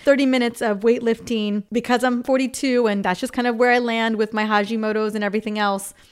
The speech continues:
That's kind of my sweet spot, and I get really good results with that.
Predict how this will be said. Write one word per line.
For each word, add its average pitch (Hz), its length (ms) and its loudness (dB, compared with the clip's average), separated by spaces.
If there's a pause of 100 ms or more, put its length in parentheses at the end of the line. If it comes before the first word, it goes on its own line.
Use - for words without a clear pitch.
(140)
That's 208 200 2
kind 214 160 -4
of 196 60 -2
my 190 100 -2
sweet - 340 -8
spot, 196 440 0
and 196 280 -2 (240)
I 214 80 0
get 220 140 2
really 208 220 0
good 196 160 -2
results 180 340 -4
with 180 120 -6
that. 165 240 -8